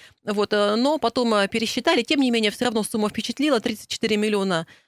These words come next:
э, рублей уходит ежегодно в год на, э, подсветку коммунального моста четвертого и на обслуживание вот этой вот, э, световой, э, системы.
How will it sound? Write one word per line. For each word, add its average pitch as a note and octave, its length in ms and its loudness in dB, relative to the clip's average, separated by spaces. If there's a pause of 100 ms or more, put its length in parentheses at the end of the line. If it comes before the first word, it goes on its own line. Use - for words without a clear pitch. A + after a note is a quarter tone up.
э, F#3+ 180 2
рублей C4+ 340 0
уходит A3+ 360 -2
ежегодно A3 720 0
в F3 100 -4
год F#3 240 0
на, F3+ 420 0 (320)
э, F3+ 140 2
подсветку - 440 -4
коммунального B3+ 480 0
моста A#3 320 -2
четвертого A#3+ 560 -2
и A3 100 0
на G#3+ 200 2
обслуживание G#3 500 -2
вот F3+ 100 -2
этой F#3 180 0
вот, F#3+ 160 -2
э, F#3 100 2
световой, F#3+ 520 0
э, F3+ 160 2
системы. F3 640 -2